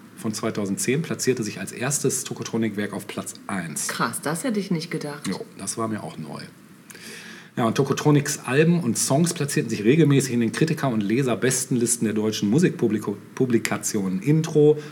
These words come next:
Speaker 1: Musikexpress, Rolling Stone, Spex und Visions
Speaker 2: Mhm.
Speaker 1: und rangieren dort,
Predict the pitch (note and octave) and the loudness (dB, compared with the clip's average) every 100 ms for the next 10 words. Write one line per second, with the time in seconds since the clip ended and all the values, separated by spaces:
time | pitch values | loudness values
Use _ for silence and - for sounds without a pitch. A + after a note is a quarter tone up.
0 | - A#2+ A#2+ A#2 G#2 - - A2+ A2 G2 | -4 0 0 0 -6 -10 -2 -2 -2 -4
1 | F2+ F2+ - B2+ B2+ B2 A2+ - A2 - | -4 -6 -4 -2 0 0 -2 -2 -2 -2
2 | - - C3+ A#2+ C3 G#2+ F3 D#3 D3+ G#3+ | -8 -2 2 2 4 4 2 0 -6 -10
3 | - - A2+ G#2+ A2 G#2+ C#3 C#3+ A2+ C3 | -10 -6 -4 0 0 4 4 4 4 4
4 | C#3 | 2